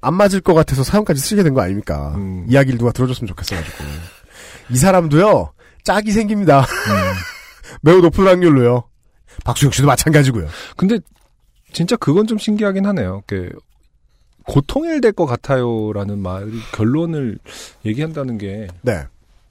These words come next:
Speaker 2: 저도 몇 번 지나가다가 본 적은 있습니다만은.
Speaker 1: 네.
Speaker 2: 그
Speaker 1: 아,
Speaker 2: 질문,
Speaker 1: 저는
Speaker 2: 그 질문이 나올 것 같아요. "왜 그렇게 생각하세요?"라는 질문이 나올 법은 한 것 같아요.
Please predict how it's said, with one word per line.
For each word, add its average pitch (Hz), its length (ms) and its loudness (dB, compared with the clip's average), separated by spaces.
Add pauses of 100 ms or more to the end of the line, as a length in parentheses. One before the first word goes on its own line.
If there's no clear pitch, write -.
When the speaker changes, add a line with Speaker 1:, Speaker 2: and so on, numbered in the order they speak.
(160)
Speaker 2:
저도 160 160 -4
몇 139 160 0
번 151 200 -4
지나가다가 139 400 -2
본 123 240 -2
적은 139 180 0
있습니다만은. 92 680 -8
Speaker 1:
네. 104 220 0 (1800)
Speaker 2:
그 - 100 -2
Speaker 1:
아, - 20 4
Speaker 2:
질문, 190 300 4
Speaker 1:
저는 104 140 -10
Speaker 2:
그 208 120 4
질문이 208 220 4
나올 131 220 2
것 277 100 -6
같아요. 123 180 2
"왜 127 80 6
그렇게 254 240 0
생각하세요?"라는 185 680 0
질문이 131 580 -2
나올 120 220 -8
법은 143 280 -4
한 170 120 -4
것 117 100 -4
같아요. - 140 -14